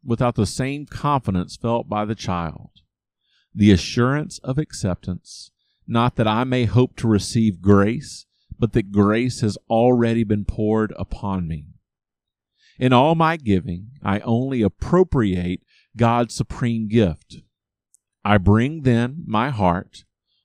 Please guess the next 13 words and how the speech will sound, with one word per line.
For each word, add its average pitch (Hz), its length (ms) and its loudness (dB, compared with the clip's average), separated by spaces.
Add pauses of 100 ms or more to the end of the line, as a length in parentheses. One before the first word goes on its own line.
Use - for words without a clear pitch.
(220)
all 120 640 0
my 104 280 -2
heart, 85 580 -4 (340)
an 110 240 -4
unopened 120 600 0
parcel. 85 640 -6 (960)
No 120 220 6
one 143 180 2
else 143 280 -2
knows 120 380 2
what 120 140 0
it 143 100 -8
contains, 101 1040 -4